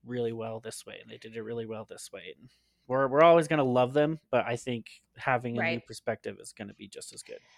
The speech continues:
Speaker 2: Um, I'd be interested, um, Sid, if you're listening, please let us know if you have read the books or not, because the three of us are book readers, and it might not be a hundred percent, but I do think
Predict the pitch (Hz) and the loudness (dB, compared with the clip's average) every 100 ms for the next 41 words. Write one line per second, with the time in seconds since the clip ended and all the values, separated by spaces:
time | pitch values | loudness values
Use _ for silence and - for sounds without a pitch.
0 | _ - _ _ 233 226 226 240 220 240 | _ -20 _ _ -2 -2 0 -2 -2 -6
1 | - 311 330 311 262 - 185 175 170 - | -6 -6 -6 -8 -8 0 2 2 0 -4
2 | - 185 175 175 - - - 214 214 269 | -8 -4 -4 -6 -10 -18 -4 0 0 -2
3 | - 180 - 185 175 202 202 202 175 170 | -6 -10 -8 -8 -4 -6 -6 -12 -12 -12
4 | 170 208 208 214 202 - 180 170 - 180 | -8 -8 -6 -6 -6 -8 -6 -6 -8 -12
5 | 175 170 165 175 - 190 - 170 151 - | -12 -10 -10 -10 -12 -12 -10 -12 -10 -12
6 | - 180 180 170 185 - 247 302 214 208 | -12 -12 -12 -16 -16 -8 -6 -2 -2 -2
7 | 185 180 175 180 165 160 165 170 - - | -8 -8 -12 -10 -10 -8 -8 -8 -12 -10
8 | 180 170 160 175 - _ _ _ _ _ | -6 -6 -8 -14 -20 _ _ _ _ _
9 | _ 220 214 262 254 240 220 214 233 247 | _ -6 0 0 2 -2 0 -2 0 -4
10 | 220 226 214 196 185 202 196 196 202 214 | -6 -8 -10 -8 -8 -6 -4 -4 -4 -4
11 | 226 208 196 185 | -4 -6 -14 -16